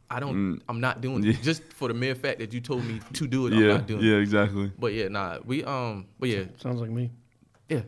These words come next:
Speaker 1: no, I'm like, my mom will tell you, like, I'm, like, probably easily the most rebellious of all her kids.
Speaker 2: <laughs>
Speaker 1: Like, by far. And I'm the youngest, but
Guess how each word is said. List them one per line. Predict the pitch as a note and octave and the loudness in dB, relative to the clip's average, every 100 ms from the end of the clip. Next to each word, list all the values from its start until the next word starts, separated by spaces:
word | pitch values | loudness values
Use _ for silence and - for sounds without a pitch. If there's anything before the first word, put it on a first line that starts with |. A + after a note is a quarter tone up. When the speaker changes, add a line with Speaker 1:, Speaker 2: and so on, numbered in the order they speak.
| - | -4
Speaker 1:
no, | C3 | -2
I'm | G2 D3 | 0 -2
like, | B2 A2 | -2 -4
my | G#2+ | -4
mom | B2 A2+ A2 | -4 -4 -6
will | G2 | -10
tell | - A2+ | -8 -6
you, | G#2 | -4
like, | G2 F#2 | -6 -6
I'm, | G2+ G#2 | -6 -6
like, | F#2+ F2+ | -8 -8
probably | - G2 F#2 F#2 - _ _ _ | -8 -6 -6 -10 -14 _ _ _
easily | C#3+ A2+ A2 | -4 -4 -6
the | G2 | -8
most | G2 G2+ | -10 -12
rebellious | F#2+ G2 G2 | -8 -6 -6
of | F2+ | -8
all | F#2+ | -10
her | F#2+ | -10
kids. | E2+ F2+ - _ | -12 -14 -14 _
Speaker 2:
<laughs> | A#2+ - - - - | 2 2 -6 -12 -6
Speaker 1:
Like, | A2 F#2+ A#2 | -6 -6 -4
by | G2+ | -4
far. | F#2+ G2+ - - - | -2 -8 -2 -2 0
And | A2+ | 0
I'm | A#2+ | 0
the | |
youngest, | A2 G#2+ G2 F#2 | -2 -4 -6 -6
but | F#2 | -6